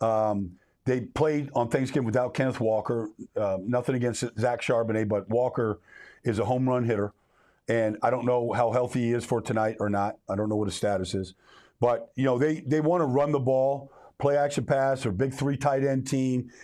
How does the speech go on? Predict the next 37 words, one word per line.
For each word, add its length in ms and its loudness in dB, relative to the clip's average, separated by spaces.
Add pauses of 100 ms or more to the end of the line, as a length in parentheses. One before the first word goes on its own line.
(120)
They 60 4
have 120 2
a 60 0
certain 340 0
formula 580 0
that 220 0
works 260 0
for 240 -2
'em. 60 -14 (760)
It 140 0
hasn't 400 0
been 160 0
working. 440 -2 (500)
For 360 0
a 80 2
month, 460 -2
it 100 0
hasn't 300 -2
worked. 300 -4 (240)
Like, 160 0
they 120 0
beat, 340 -2 (800)
they 120 0
beat 340 -2
Cleveland, 600 0 (360)
but 160 0
really 240 0
Cleveland 400 0
outplayed 440 -2
'em, 80 -12 (560)
you 80 -2
know, 280 0
um, 500 0
at, 240 -2
at, 200 0
in 140 -2
Seattle. 480 -2